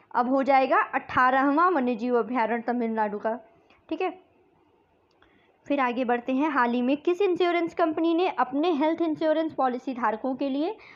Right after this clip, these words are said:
अपने लेटेस्ट फीचर एनीवेयर कैशलेस, एनीवेयर कैशलेस पेशकश की, पेश किया है? तो ये है आईसी,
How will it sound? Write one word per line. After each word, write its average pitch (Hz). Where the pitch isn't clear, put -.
अपने 262
लेटेस्ट 254
फीचर 330
एनीवेयर 247
कैशलेस, 262
एनीवेयर 349
कैशलेस 294
पेशकश 254
की, 220
पेश 285
किया 233
है? 220
तो 277
ये 311
है 392
आईसी, 294